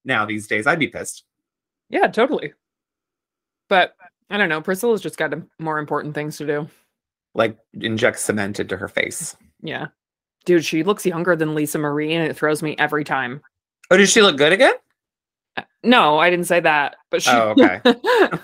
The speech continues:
Speaker 2: But when I see a picture of them together, I'm always confused by who's who for, like, a split second.
Speaker 1: 'Cause I honestly haven't really seen that many pictures of her since her, um, the, the cement face debacle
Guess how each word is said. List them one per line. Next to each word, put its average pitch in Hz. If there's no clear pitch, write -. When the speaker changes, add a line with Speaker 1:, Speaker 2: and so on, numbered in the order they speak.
Speaker 2:
But -
when 330
I 277
see 285
a 285
picture 311
of 226
them 226
together, 202
I'm 196
always 185
confused 185
by 170
who's 165
who 160
for, 165
like, 160
a 175
split 165
second. 135
Speaker 1:
'Cause 214
I 220
honestly 226
haven't 147
really 139
seen 139
that 127
many 123
pictures 123
of 113
her 113
since 117
her, 110
um, 95
the, 98
the 110
cement 156
face 104
debacle 95